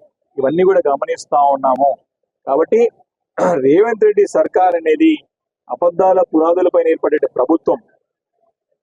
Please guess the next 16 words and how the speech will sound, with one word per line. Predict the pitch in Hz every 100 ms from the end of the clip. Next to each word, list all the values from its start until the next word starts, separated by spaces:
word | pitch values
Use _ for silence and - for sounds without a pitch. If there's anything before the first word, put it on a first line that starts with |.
| -
వంద | 131 156 160
రోజుల్లో | 165 208 220 214 196
ఆరు | 190 175
గ్యారెంటీలు | 156 165 180 180 175
అని | -
చెప్పేసి | 156 160 147 151 147 127 127 - _
ఫోర్ | 143 170
ట్వంటీ | 170 165 156 143 131 - _
ప్రామిసెస్ | - 165 214 190 190 156
చేసి | 165 - 165 139 _ _ _ _ _
ఏ | 135 180
ఒకటి | 415 208
అమలు | 180 185 175
చేయలేక | 175 165 160 156 139 - _ _ _
మేము | 156 151 151
గట్టిగా | 147 - 208